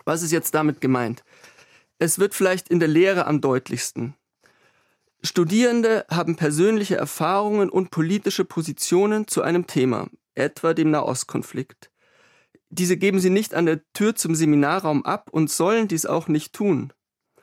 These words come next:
Sie ins wissenschaftliche Gespräch zu überführen, heißt aber etwa fragen,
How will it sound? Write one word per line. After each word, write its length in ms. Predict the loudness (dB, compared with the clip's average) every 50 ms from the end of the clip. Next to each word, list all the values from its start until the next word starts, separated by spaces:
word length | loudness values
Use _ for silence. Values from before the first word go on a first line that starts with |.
| _ _ _ _ _ _ _ _ _ _ _ _ _ _ _ _ -6
Sie 160 | -2 2 2
ins 260 | 2 2 0 -2 -2
wissenschaftliche 680 | -2 -2 0 0 0 0 0 -2 -2 -4 -6 -4 -2 -2
Gespräch 520 | -2 -2 -2 -6 -6 -4 -2 0 0 0 -2
zu 120 | -4 -4
überführen, 520 | -2 0 -2 -2 -2 0 0 2 2 2
heißt 280 | 0 0 -2 -2 -4 -4
aber 200 | -4 -2 -2 -2
etwa 360 | -4 -4 -4 -4 -4 -4 -4
fragen, 680 | -6 -8 -8 -4 -2 -2 -2 -2 0 0 -2 -2 -2